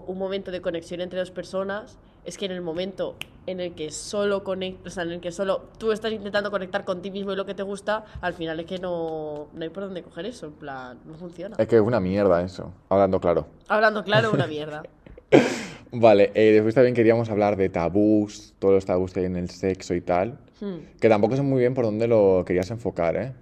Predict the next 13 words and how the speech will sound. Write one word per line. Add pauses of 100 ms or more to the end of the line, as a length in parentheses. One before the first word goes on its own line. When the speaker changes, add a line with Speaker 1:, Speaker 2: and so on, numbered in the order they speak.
(160)
Speaker 1:
No,
yo
puse
que,
mm,
en
plan,
el
sexo
como
tabú
en
general,